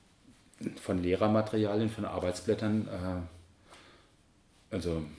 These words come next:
da ist mir die Marktwirtschaft doch ehrlich gesagt, äh, viel zu nah, als dass ich sage, ich will das alles geschenkt haben. Mhm. Weil die, äh, die Autoren, die für die Schulbuchverlage schreiben, die wollen ja auch was verdienen.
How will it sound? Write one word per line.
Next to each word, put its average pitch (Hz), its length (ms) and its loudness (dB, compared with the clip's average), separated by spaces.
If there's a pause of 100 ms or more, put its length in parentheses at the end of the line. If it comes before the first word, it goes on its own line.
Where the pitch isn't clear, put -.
(520)
da 87 160 -6
ist - 140 -6
mir 104 80 0
die 92 100 0
Marktwirtschaft 87 640 -2
doch - 180 0
ehrlich 101 280 -2
gesagt, - 360 -4
äh, 92 420 2
viel 107 260 -2
zu 110 120 0
nah, 95 300 4
als 110 160 -2
dass 101 160 0
ich 95 100 -4
sage, 98 200 4
ich - 100 -4
will 98 100 -2
das 98 140 -6
alles 98 220 -4
geschenkt 117 380 -2
haben. 87 100 -6
Mhm. - 760 -12
Weil 90 300 8
die, 90 560 2 (240)
äh, 92 200 -4
die 95 140 -2
Autoren, 95 480 2
die 110 80 0
für 104 160 -4
die 98 100 -2
Schulbuchverlage 98 1000 2
schreiben, 87 440 4
die 104 140 2
wollen 95 220 4
ja 90 140 2
auch 101 120 0
was 98 140 -2
verdienen. 113 440 0